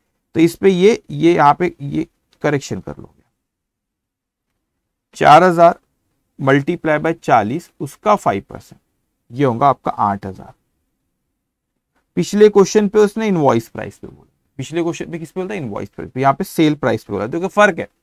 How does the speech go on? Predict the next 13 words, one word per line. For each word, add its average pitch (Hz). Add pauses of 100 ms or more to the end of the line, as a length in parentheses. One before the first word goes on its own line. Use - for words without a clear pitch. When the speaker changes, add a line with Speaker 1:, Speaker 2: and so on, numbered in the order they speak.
(420)
Speaker 1:
पिछला 208
को 214
जो 202
क्वेश्चन 202
कराया 170
था 202
यहाँ 170
पे 202
सेल 240
प्राइस 190
पे 135
बोला, 95
उस, -